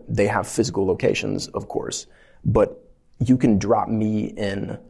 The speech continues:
a Barnes and Noble in San Francisco, in Chicago, in London, in Indianapolis, and I will not know where I am.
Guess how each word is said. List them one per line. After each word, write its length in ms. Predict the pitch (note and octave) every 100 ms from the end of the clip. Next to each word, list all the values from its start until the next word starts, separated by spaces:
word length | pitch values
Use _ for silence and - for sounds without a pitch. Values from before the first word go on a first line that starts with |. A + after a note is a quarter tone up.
| -
a 80 | A#2+
Barnes 320 | G#2 A2 G#2 G#2
and 100 | F#2
Noble 360 | G2+ G2+ F#2+
in 480 | - G#2 G#2 G#2 -
San 200 | - A#2
Francisco, 640 | F#2+ - - A#2 A#2 B2
in 280 | - G#2+ -
Chicago, 720 | - - - - G#2+ G#2+ B1+ -
in 260 | G#2 G2
London, 600 | G#2+ A2 G#2 G#2 A2+ - - -
in 240 | - G2+ F#2+
Indianapolis, 880 | A#2 A2 G#2 G2 - - - - - - -
and 140 | - F2
I 120 | A#2
will 120 | A2
not 200 | A2 G2+
know 200 | G#2 G#2
where 260 | G#2+ G#2 G2
I 120 | G#2
am. 280 | A#2 -